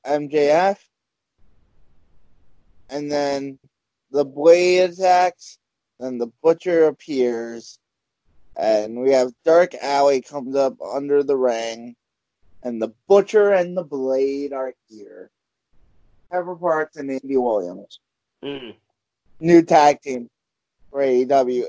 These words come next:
Speaker 1: in already stacked tag team division.
Speaker 2: This is a very, very deep, very, very talented tag team division, and the inevitable tag team feuds that are coming are gonna be incredible.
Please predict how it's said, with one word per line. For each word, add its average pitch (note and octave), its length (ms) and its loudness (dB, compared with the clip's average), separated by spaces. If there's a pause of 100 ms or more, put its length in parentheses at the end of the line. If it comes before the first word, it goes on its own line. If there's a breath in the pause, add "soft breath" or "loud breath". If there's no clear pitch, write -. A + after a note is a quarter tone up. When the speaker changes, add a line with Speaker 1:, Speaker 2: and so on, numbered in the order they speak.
Speaker 1:
in D#3 240 -6 (180)
already E3 640 6
stacked - 600 -16
tag - 260 -12
team G#2 240 -18
division. - 440 -16 (380)
Speaker 2:
This C#3 260 -14
is C#3+ 140 -8
a C#3 60 -2
very, C3+ 420 -2
very B2 480 -10
deep, A#2 320 -16 (220)
very, D3+ 340 -8
very C3+ 300 -10
talented A2 580 -18 (1200)
tag F3 320 -4
team E3 120 -20
division, B2 640 -16 (220)
and B2+ 560 -16 (1000)
the E3+ 420 -12
inevitable F#3+ 720 -10
tag F#3+ 280 -12
team E3+ 220 -20
feuds E3 280 -16
that D3+ 120 -14
are C3 80 -20
coming B2+ 540 -18
are B2 80 -16
gonna B2+ 200 -20
be A#2+ 200 -16 (100)
incredible. G#2 640 -20